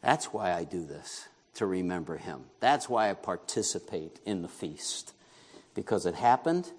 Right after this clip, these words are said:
and because I'm part of it. I'm part of that forever family.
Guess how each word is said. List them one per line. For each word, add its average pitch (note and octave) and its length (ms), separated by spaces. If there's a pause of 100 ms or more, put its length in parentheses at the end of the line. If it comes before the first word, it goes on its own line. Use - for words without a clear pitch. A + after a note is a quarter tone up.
(460)
and F2+ 120
because F2 460
I'm E2+ 320
part F#2+ 440
of D2+ 140
it. D2 200
I'm E2+ 180
part - 480
of C#2+ 180
that D2 360 (800)
forever D#2 480
family. A#1 520